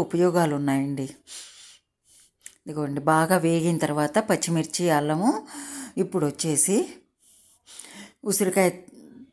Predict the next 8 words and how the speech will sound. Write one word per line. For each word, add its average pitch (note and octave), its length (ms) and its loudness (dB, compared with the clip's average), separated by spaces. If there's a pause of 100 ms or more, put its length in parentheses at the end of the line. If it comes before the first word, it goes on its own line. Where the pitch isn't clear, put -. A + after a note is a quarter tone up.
(120)
తురిమి F#3+ 320 4
ఉంచుకున్నాం D3+ 460 0 (100)
కదండి, D#3 360 0 (480)
ఆ G#3+ 140 6
తురుమును F#3+ 420 4
కూడా E3+ 180 6 (100)
వేసి D#3+ 320 2 (3750)
కొంచెం A#3 300 6